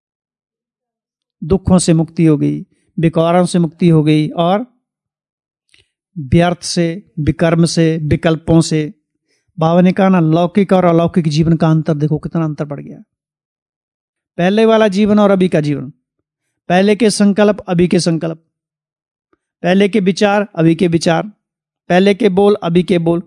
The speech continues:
कितना फर्क पड़ गया। तो इस ज्ञान कौन सा मिला? और सत्य असत्य का ज्ञान मिला,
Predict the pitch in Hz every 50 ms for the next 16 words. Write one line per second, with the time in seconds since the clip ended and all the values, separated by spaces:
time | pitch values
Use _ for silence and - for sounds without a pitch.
0 | _ - 175 151 202 196 185 180 190 196 - 196 185 185 180 190 - - _ _
1 | _ _ _ _ _ _ _ _ _ _ _ _ _ _ _ _ _ _ _ _
2 | _ _ _ _ _ _ _ _ _ _ _ _ _ _ _ _ _ _ _ _
3 | _ _ _ _ _ _ _ _ 190 190 196 - - 170 160 185 185 190 208 233
4 | 240 262 240 _ _ _ _ _ - 180 185 196 185 208 208 202 208 208 208 220
5 | 233 254 - - - - 196 - - - 202 185 - - 170 - - 180 - _
6 | 202 185 170 170 156 143 139 135 139 135 - -